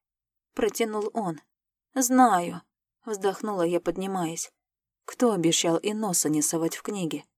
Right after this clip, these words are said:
Приподнял брови Власов. "Я честно старалась, но они манят, а у меня слишком много свободного времени. К тому же я не планировала открывать,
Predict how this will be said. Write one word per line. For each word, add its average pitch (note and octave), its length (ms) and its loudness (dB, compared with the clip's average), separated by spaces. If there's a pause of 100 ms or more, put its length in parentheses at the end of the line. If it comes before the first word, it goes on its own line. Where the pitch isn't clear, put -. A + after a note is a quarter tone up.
(460)
Приподнял A3 500 2
брови F#3+ 340 0
Власов. G#3+ 560 -2 (580)
"Я C#4 220 6
честно C4+ 400 6
старалась, B3+ 680 4 (320)
но A#3+ 180 4
они A#3+ 200 6
манят, B3+ 600 6 (280)
а B3+ 120 6
у A#3+ 40 6
меня A#3 280 4
слишком G#3+ 480 2
много G3 260 2
свободного G#3 600 6
времени. G3 560 2 (280)
К - 80 -14
тому C4 280 8
же G#3+ 100 6
я G#3 140 4
не A3 100 0
планировала A#3+ 640 6
открывать, A3+ 720 4